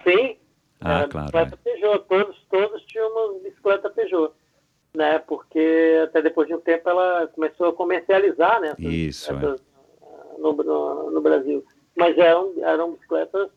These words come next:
Speaker 1: todas, todas Peugeot.
Speaker 2: Legal. É, aí você para de, de, de competir, provavelmente porque, né, enfim, precisava realmente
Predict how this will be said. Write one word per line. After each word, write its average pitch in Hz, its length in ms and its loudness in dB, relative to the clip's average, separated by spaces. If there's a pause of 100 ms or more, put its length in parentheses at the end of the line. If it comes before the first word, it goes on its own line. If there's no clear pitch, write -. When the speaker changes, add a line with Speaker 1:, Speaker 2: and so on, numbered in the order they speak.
Speaker 1:
todas, 165 300 -4 (240)
todas 165 580 -2 (120)
Peugeot. 151 320 -2 (480)
Speaker 2:
Legal. 82 400 -2 (480)
É, 110 400 2
aí 131 180 4
você 147 320 0
para 147 440 2
de, 107 280 -2
de, 90 300 -2
de 82 160 -4
competir, 104 640 0
provavelmente 101 680 2
porque, 90 440 0
né, 90 320 2
enfim, 82 340 -4
precisava 82 360 -2
realmente 80 680 -4